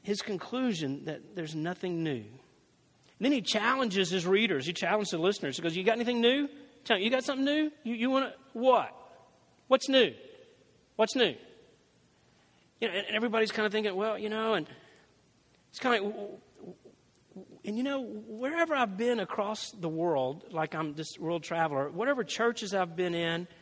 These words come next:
and believers that I talk to, even, even good Christians, we buy into this idea of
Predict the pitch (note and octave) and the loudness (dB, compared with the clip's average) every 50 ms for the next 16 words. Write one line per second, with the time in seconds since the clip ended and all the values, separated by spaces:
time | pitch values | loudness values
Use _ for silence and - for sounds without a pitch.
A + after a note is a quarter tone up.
0 | - - - - - _ - F#3 F#3+ F3 D3+ E3 D#3+ E3+ F3+ F#3+ A3 A#3+ A#3+ A3+ | -20 -20 -20 -20 -20 _ 0 2 2 2 2 2 0 2 2 0 0 0 -2 -2
1 | A#3 A3+ A3 - G#3 G3 G3 F#3 F3+ - - F#3+ F#3 F3+ - - - - F#3 F#3 | -2 -4 -2 0 0 0 0 0 -2 -2 0 0 0 0 -2 -4 -4 -2 0 2
2 | F3+ F3+ F3+ F3+ F3+ - - - _ _ _ _ _ _ _ _ _ _ _ _ | 2 2 0 -2 -6 -12 -18 -20 _ _ _ _ _ _ _ _ _ _ _ _
3 | _ - - - - - A3+ B3 B3 B3+ A#3+ G#3+ F3+ - A3+ A#3 A#3 A#3+ A3 F#3 | _ -20 -20 -12 -6 -4 -2 0 2 2 0 0 -2 -6 -6 -2 -2 0 0 0
4 | A3 F#3+ - - B3 B3 A3+ - - D#3+ D3 C3+ - - - - _ _ _ _ | 0 -2 -2 -4 -4 -4 -4 -4 -4 -6 -6 -6 -8 -12 -18 -20 _ _ _ _
5 | _ _ _ _ _ _ _ _ _ _ _ _ - - - C3+ B2+ C3 C#3+ E3 | _ _ _ _ _ _ _ _ _ _ _ _ -20 -20 -18 -16 -12 -8 -4 -2
6 | A3 B3+ C#4 C#4+ C4+ A3 F3 D#3 - A3 A#3 A#3+ A#3 A#3 A3 G#3 - G#3+ A#3 B3 | 0 2 2 2 2 0 -2 -2 0 0 0 2 0 0 -2 -2 -2 -2 -2 -2
7 | B3+ A#3+ - - F#3 D#3+ D#3+ D#3+ E3 D#3 D#3 G3+ G#3 - - - F#3 F#3 F#3+ F#3+ | -2 -4 -4 -2 -2 0 0 0 -2 -2 -2 -4 -4 -4 -4 -4 -4 -4 -2 -4
8 | F#3 E3+ D#3 F3+ G#3 A3+ A3 F3+ E3 E3 F3 | -4 -6 -6 -6 -4 -2 -2 -2 -2 -4 -6